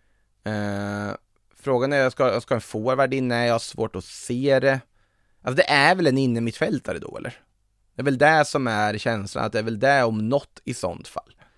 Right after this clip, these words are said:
Och på frågan någon out, ja, då är väl, eh, Balogun som man ändå verkar försöka sälja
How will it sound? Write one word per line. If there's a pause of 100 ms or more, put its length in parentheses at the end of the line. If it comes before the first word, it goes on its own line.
(560)
Och
på
frågan
någon (280)
out, (120)
ja,
då
är
väl,
eh, (320)
Balogun
som
man
ändå
verkar
försöka
sälja